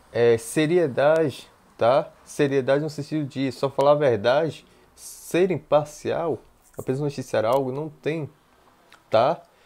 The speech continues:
E se acha, por fazer isso, por assistir uma Globo da vida, que não tem propriedade pra falar nada, tá?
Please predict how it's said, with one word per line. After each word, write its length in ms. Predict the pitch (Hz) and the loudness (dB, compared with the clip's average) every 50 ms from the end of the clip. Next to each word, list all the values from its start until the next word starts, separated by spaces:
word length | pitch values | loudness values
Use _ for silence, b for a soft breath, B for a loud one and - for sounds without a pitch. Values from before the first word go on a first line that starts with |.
| b b b b b | b b b b b
E 160 | - 190 202 | -4 -4 -2
se 260 | 196 - - - 139 | -2 -4 -2 0 2
acha, 460 | 131 143 170 202 208 170 - - 113 | 2 2 2 0 -2 -2 -2 -2 -2
por 240 | - - - 180 185 | -2 -2 -2 -2 -2
fazer 460 | 175 - - 151 127 120 131 139 131 | 0 2 2 2 2 2 2 0 0
isso, 260 | 143 175 196 180 - - | 0 0 -2 -2 -4 -6
por 160 | - 165 147 | -4 -2 -2
assistir 300 | 143 - - 147 - 151 | -4 -4 -6 -6 -4 -2
uma 100 | 143 127 | -2 -2
Globo 340 | 110 110 127 156 175 175 160 | -2 -2 -2 -2 0 0 0
da 160 | 135 120 107 | 2 2 0
vida, 440 | 104 110 135 165 202 202 180 107 101 - b b b b b b b b b b b | 0 -2 -6 -6 -4 -4 -4 -4 -6 -8 b b b b b b b b b b b
que 80 | - 143 | -6 -2
não 120 | 147 156 | -2 -2
tem 140 | 151 160 170 | 0 0 -2
propriedade 760 | 165 - 175 170 175 170 180 170 139 117 117 127 139 139 - | 0 0 -2 -2 0 2 2 2 4 4 4 2 2 2 0
pra 120 | - 147 | 0 -2
falar 280 | 139 - 135 135 143 151 143 | 0 2 2 2 2 2 0
nada, 580 | 123 113 117 127 175 196 175 135 104 98 98 - _ _ _ _ _ _ _ _ _ _ _ _ _ _ _ _ _ _ _ _ _ _ _ | -4 -4 -4 -4 -6 -6 -6 -6 -6 -6 -8 -12 _ _ _ _ _ _ _ _ _ _ _ _ _ _ _ _ _ _ _ _ _ _ _
tá? 260 | - 98 110 131 180 | 0 0 2 0 0